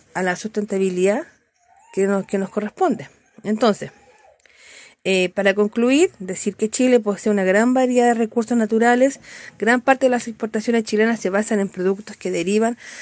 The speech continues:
de la explotación o transformación de recursos naturales, ¿ya? Como los mineros, los forestales, etcétera, ¿ya? Y todas las respuestas de las tareas que tú tienes que hacer, de las preguntas que yo te nombré,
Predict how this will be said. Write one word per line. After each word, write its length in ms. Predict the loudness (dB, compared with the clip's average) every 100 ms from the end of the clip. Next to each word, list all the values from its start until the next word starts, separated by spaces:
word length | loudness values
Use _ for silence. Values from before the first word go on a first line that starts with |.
| -18 -6
de 80 | -2
la 80 | -2
explotación 720 | -2 -6 -2 -2 0 2 0
o 120 | 0
transformación 680 | -2 0 2 0 -2 0 0
de 60 | 0
recursos 380 | 0 0 0
naturales, 680 | 0 2 2 0 -2 -12 -16 _ -20 -20 -20 -8
¿ya? 280 | -2 -2 -2 _ _ -12
Como 160 | -8
los 160 | -6 -6
mineros, 540 | -4 2 4 4 4
los 120 | 0 -2
forestales, 720 | -6 -8 0 2 4 2 -2
etcétera, 500 | -2 -2 -2 -6 -6 _ _ _ _ _ _ _ _ -12 -2
¿ya? 300 | 0 0 -6 -20 -20 -20 -20 -20 _
Y 280 | 6 6 6 _ _ 4
todas 200 | 6 8
las 140 | 6
respuestas 760 | 4 2 2 4 2 0 -2 -6 _ _ -8
de 100 | -2
las 180 | -2 0
tareas 380 | 2 6 6 4
que 160 | 0
tú 160 | 2 0
tienes 220 | 2 0
que 120 | 0
hacer, 380 | 0 4 4 4
de 80 | -4
las 140 | -8
preguntas 500 | 0 2 4 4 2
que 140 | -2 0
yo 100 | 2
te 100 | 4
nombré, 460 | 4 6 6 6